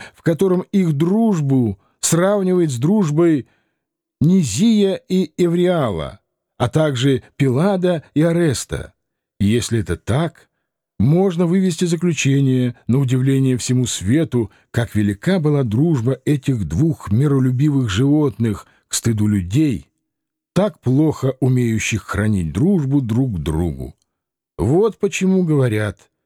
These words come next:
«Нет друга для друга, тростник безобидный в копьё смертоносное вмиг превратится». А другой поёт: «От друга к другу клоп» и так далее.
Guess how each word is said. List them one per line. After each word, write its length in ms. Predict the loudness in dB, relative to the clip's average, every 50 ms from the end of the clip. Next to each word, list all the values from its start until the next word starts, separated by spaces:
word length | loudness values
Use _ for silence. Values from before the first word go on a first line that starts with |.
| _ _ _ _ _
«Нет 340 | 0 0 2 2 0 0 0
друга 640 | 0 0 2 2 0 0 0 2 2 2 0 -2 -4 -10 _ -10
для 220 | -6 -4 -4 -2
друга, 580 | 0 0 0 0 0 0 0 0 0 -2 -4 -8 _ _ _ _ _ _ _ _ _ _ _ _
тростник 720 | -2 0 0 0 -2 -4 -2 0 2 2 2 2 0 0
безобидный 920 | 0 -2 -2 0 0 0 0 0 0 0 0 0 0 0 2 2 2 0 0
в 120 | -2 -4
копьё 640 | -4 -4 -4 -4 -6 -8 -4 0 0 0 0 0 -4 -8 _ _ _ _ _ _
смертоносное 1120 | -8 -4 -2 0 0 0 0 -2 -2 0 0 0 0 0 -2 -2 -2 0 0 0 0 -2 -4 -8 _
вмиг 560 | -6 -4 -2 0 0 0 0 -2 -4 -8 -10 -4
превратится». 920 | -2 -2 -2 0 -2 -2 -4 -4 -6 -6 -8 -6 -6 -8 -8 -8 -8 -10 -14 _ _ _ _ _ _ _ _ _ _
А 100 | -4 -2
другой 320 | -2 -2 0 0 -2 -2
поёт: 440 | -2 -2 -2 0 -2 -2 -4 -10 _ _ _ _ _ _ _ _ _ _ -6
«От 200 | -6 -6 -4 -2
друга 460 | -2 0 0 0 0 0 0 0 -2
к 140 | -2 -4 -4
другу 720 | -4 -2 0 0 0 0 0 0 0 0 0 -2 -2 -6 _ _ _ _
клоп» 480 | -6 -4 -2 0 0 0 -2 -4 -6 -8 _ _ _ _ _ _ -2
и 200 | 0 0 0 -2 -4 _ _
так 280 | -4 -2 -2 -4 -6
далее. 460 | -6 -6 -6 -6 -8 -12 -16 -20 -20